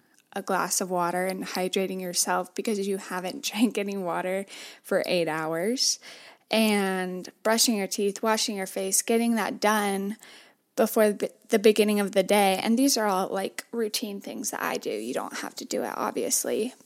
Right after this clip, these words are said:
But, um, and then going to work out. I used to hate working out. Hate it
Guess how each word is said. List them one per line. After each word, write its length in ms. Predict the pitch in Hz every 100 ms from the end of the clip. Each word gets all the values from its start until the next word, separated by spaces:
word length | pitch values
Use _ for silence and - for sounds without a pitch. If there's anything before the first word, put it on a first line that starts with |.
| -
But, 400 | 240 220 214 -
um, 500 | 214 202 202 196 202 _ _ _ -
and 180 | 262 254
then 260 | 269 269
going 240 | 254 254 277
to 60 | 277
work 220 | 277 277
out. 300 | 311 277 - - - -
I 80 | 185
used 180 | 233 -
to 100 | 151
hate 480 | - 202 185 -
working 400 | - 151 - -
out. 260 | 160 139 - - _
Hate 600 | _ - - - 233 226
it 260 | - 62 -